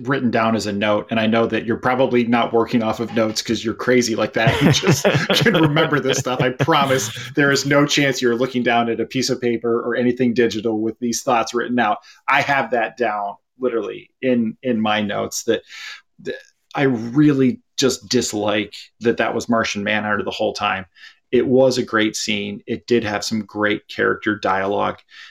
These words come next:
Speaker 1: um, that completely gets wiped out by it is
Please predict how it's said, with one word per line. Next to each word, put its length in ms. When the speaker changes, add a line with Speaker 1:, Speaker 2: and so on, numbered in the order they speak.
Speaker 1:
um, 460
that 180
completely 580
gets 260
wiped 340
out 320
by 640
it 200
is 260